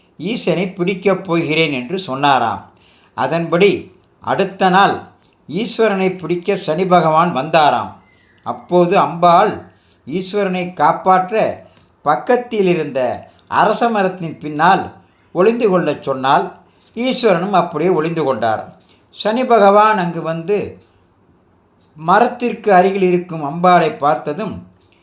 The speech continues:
ஈஸ்வரன் எங்கேதான் இருக்கிறார் என்பதை புரிந்து கொண்டாராம். அதன் பிறகு அரச மரத்தை பார்த்த வண்ணம்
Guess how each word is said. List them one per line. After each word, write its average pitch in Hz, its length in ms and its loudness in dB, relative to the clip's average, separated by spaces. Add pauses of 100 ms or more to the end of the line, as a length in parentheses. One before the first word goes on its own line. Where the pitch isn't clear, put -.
(240)
ஈஸ்வரன் 233 500 -2
எங்கேதான் 208 600 0
இருக்கிறார் 175 520 0
என்பதை 143 300 -6
புரிந்து 208 480 -2
கொண்டாராம். 117 380 0 (1300)
அதன் 175 340 -2
பிறகு 156 600 -2 (500)
அரச 226 360 2
மரத்தை 214 440 0
பார்த்த 160 480 0
வண்ணம் 139 540 -4